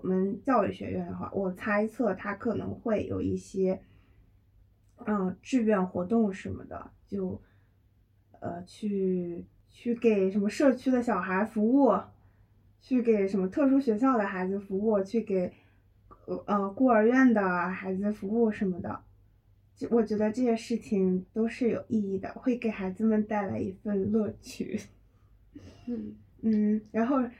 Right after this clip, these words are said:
Speaker 1: 如果说孩子们有了乐趣，那可能大人也会多一点乐趣，那这个乐趣就会无限，
Speaker 2: 传递。
Speaker 1: 对，无限扩大。那我现在的话，我觉得就是因为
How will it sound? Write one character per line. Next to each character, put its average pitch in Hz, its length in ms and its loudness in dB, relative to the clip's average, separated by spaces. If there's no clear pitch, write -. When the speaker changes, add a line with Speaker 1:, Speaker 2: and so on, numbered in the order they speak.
Speaker 1:
如 262 140 4
果 254 100 6
说 220 160 -2
孩 190 220 -6
子 - 120 0
们 220 160 4
有 208 120 2
了 180 100 -2
乐 190 320 0
趣， 202 220 -6
那 196 160 -2
可 202 160 -4
能 185 180 0
大 214 180 -2
人 190 200 0
也 185 100 -4
会 190 160 -4
多 190 160 -2
一 190 80 2
点 190 240 -4
乐 196 160 -2
趣， - 220 -8
那 202 160 -2
这 202 120 -6
个 208 80 -4
乐 214 220 2
趣 202 200 -10
就 202 160 -8
会 196 260 -4
无 208 80 -4
限， 202 60 -2
Speaker 2:
传 208 320 4
递。 185 280 0
Speaker 1:
对， 202 420 2
无 202 80 -2
限 208 260 -2
扩 202 280 -2
大。 202 440 -6
那 226 320 0
我 220 160 -4
现 240 260 -2
在 226 200 -2
的 196 120 -2
话， 196 200 -2
我 202 100 -4
觉 190 160 -6
得 185 300 -2
就 185 160 -12
是 190 600 -4
因 208 180 0
为 185 760 -2